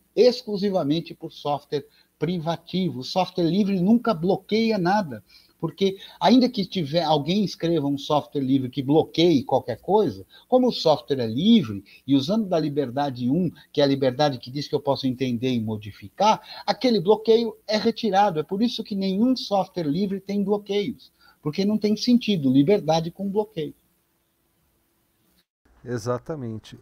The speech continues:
Speaker 2: Ô, Mazinho, você não quer entrar aqui pra bater um papo ao vivo com a gente? Ainda dá tempo, ainda falta aí uns cinquenta minutos de live, dá tempo de você entrar aqui.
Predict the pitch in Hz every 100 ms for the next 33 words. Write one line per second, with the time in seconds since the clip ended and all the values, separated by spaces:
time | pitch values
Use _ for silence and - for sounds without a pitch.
0 | - 156 160 165 156 151 156 165 113 185
1 | 233 - 202 190 208 185 180 175 - 185
2 | 196 151 143 160 151 143 143 131 120 135
3 | 117 - 107 170 185 165 180 165 - 180
4 | 190 131 123 180 190 208 208 202 143 -
5 | 127 - 165 196 151 120 139 - 104 98
6 | 101 139 156 151 135 123 143 - 139 135
7 | 120 113 - 110 101 107 101 _ 117 143